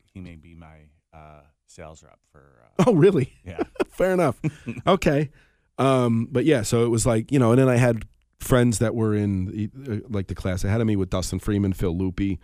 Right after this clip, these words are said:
Speaker 2: uh, playing golf. So I knew, you know, and I knew Steve Adela. Um, and then it was, like,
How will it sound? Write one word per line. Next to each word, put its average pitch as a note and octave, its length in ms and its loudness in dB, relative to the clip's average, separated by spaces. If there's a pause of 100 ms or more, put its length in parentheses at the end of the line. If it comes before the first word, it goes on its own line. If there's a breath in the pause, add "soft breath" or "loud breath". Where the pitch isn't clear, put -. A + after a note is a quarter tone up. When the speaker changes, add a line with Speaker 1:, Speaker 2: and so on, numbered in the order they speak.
(520 soft breath)
Speaker 2:
uh, G#2 160 -4
playing F#2+ 340 -4
golf. F#2+ 260 -6
So F#2+ 160 -6
I F#2+ 60 -4
knew, F#2+ 220 -2
you A#2 120 -2
know, F2+ 120 0
and F#2 100 0
I F#2 40 0
knew F#2+ 280 2
Steve F2+ 320 -2
Adela. G2 580 0 (540 loud breath)
Um, E2+ 560 -4 (720)
and F#2+ 140 -2
then F2+ 120 -2
it F2+ 120 -8
was, F2+ 240 -8
like, F2+ 400 -8